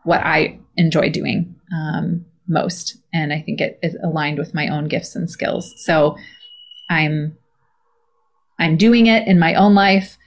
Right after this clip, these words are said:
and I have the support, um, to continue doing that and to stay in integrity with that,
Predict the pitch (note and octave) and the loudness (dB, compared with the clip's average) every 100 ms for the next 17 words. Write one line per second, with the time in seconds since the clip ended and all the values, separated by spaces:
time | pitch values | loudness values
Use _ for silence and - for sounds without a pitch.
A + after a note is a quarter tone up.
0 | _ _ F#3 E3 D3+ D#3 D3+ - C#3 F#3 | _ _ -4 -2 0 -2 -4 -10 -2 2
1 | F#3+ - _ _ _ - F3 E3 E3 D#3+ | 2 -2 _ _ _ -6 -4 -2 -6 -6
2 | E3+ _ - E3+ E3 D3+ E3+ F3+ F3+ F#3 | -10 _ -8 -2 -2 2 4 4 4 4
3 | F3+ F3+ - D3+ D#3 E3 E3+ D#3 E3+ F3+ | 4 4 2 -2 -6 -4 -2 -2 -4 -4
4 | E3+ F3+ F3+ F3+ F3 E3 - | -2 2 2 0 -2 -2 -4